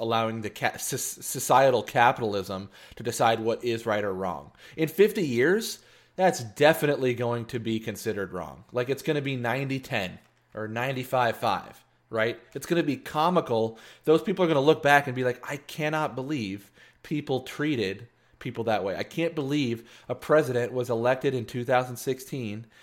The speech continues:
and he subsequently tried to ban transgender people from the military," right? Like, they are not going to believe that, and it's gonna be ninety-five five or ninety-eight two or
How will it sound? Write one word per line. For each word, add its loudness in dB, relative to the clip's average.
and -4
he -2
subsequently 0
tried 2
to -2
ban -2
transgender -4
people -6
from -4
the -8
military," -4
right? 4
Like, -2
they 6
are 6
not 8
going 4
to 2
believe 4
that, 4
and -2
it's -4
gonna 2
be -2
ninety-five 4
five 6
or 0
ninety-eight 0
two 0
or 0